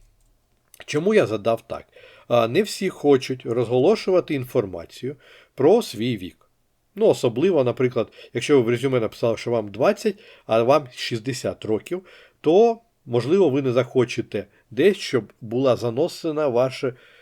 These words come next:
е, ваш вік був занесений десь у базу якусь.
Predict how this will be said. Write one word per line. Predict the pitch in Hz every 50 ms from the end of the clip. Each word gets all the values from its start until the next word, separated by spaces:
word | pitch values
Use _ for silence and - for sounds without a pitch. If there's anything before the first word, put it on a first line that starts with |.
| _ _ _ _ _ 117
е, | 110 113 113 113 107 117 123 - - -
ваш | - 127 127 131 127 - 135
вік | 160 190 147
був | 110 120 131 110
занесений | 101 123 120 123 135 139 131 - 123 117 107
десь | 104 120 123 123 -
у | 117
базу | 104 98 107 101 92 90 92
якусь. | 87 85 - _ - - - -